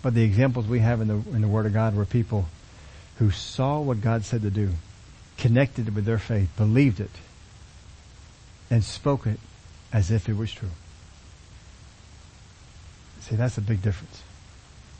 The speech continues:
That's why it works for some people and doesn't work for others. We've got to have that faith that brings this,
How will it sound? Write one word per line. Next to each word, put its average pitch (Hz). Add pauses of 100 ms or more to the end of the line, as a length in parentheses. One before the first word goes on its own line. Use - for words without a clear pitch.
(1700)
That's -
why 123
it 117
works 113
for -
some 123
people 113
and 104
doesn't 104
work 107
for 107
others. 87 (3250)
We've 143
got 120
to 117
have 113
that 110
faith 113 (2000)
that 110
brings 120
this, 101